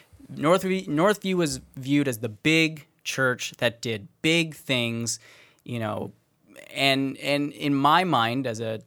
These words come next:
twenty-one-year-old kid, I thought, "That's just so not what church is about."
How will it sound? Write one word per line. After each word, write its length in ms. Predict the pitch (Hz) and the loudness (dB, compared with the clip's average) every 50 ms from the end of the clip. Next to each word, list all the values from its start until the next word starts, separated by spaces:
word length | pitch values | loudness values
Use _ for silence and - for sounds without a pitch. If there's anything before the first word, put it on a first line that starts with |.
| _ _ - | _ _ -18
twenty-one-year-old 960 | - - 135 131 123 120 117 117 113 113 113 107 110 107 107 107 107 110 110 - _ _ _ - | -10 -8 -6 -6 -6 -6 -6 -8 -8 -8 -8 -8 -8 -8 -8 -8 -8 -10 -14 -20 _ _ _ -10
kid, 320 | - 139 135 120 110 107 | -4 -2 -2 0 -2 -2
I 80 | 107 104 | -4 -6
thought, 260 | - - 104 - - | -8 -10 -12 -12 -12
"That's 180 | - 131 - - | -12 -12 -12 -10
just 420 | - 156 151 - - - - - | -8 -8 -8 -8 -8 -8 -8 -8
so 640 | - - 120 117 120 120 117 117 117 113 113 110 - _ _ _ _ _ _ _ _ | -8 -6 -6 -4 -4 -4 -4 -4 -6 -8 -8 -10 -14 _ _ _ _ _ _ _ _
not 720 | - 107 113 117 117 110 104 107 110 - - - - - - - _ - | -10 -8 -4 -4 -4 -4 -6 -8 -10 -14 -14 -14 -16 -16 -16 -18 _ -12
what 180 | 113 - - | -12 -12 -10
church 240 | - - 104 - - | -10 -12 -12 -12 -12
is 80 | - 143 | -14 -12
about." 300 | - - - - - | -8 -8 -8 -8 -10